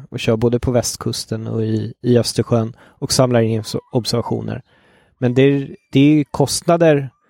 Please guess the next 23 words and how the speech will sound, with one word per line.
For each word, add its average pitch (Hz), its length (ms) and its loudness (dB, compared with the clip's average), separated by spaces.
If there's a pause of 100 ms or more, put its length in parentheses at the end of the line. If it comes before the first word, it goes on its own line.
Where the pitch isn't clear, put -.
(240)
som 139 160 -2
handlar 123 280 2
om 113 220 -2 (380)
kanske - 200 -4
hundratusentals 127 840 0
kronor 117 240 -2
per 120 160 0
dag 120 360 2 (140)
att 127 80 -6
vara 123 120 4
ute 110 540 -2
och, - 320 -6 (120)
och - 160 -20
då 135 80 2
kanske 151 240 -2
man 135 60 2
får 123 320 0 (520)
en 131 240 2
datapunkt 123 720 2
eller 120 140 2
tio 123 280 2
datapunkter, 123 960 0
eh, 110 320 -2